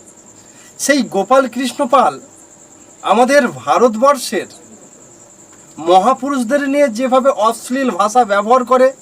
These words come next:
গোপনে, অথচ কীর্তনের আসরে তাদের নামে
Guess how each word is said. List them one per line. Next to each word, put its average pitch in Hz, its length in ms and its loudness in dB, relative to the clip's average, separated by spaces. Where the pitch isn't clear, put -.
গোপনে, 170 480 0
অথচ 208 340 -2
কীর্তনের 269 460 2
আসরে 254 460 2
তাদের 214 220 2
নামে 294 320 2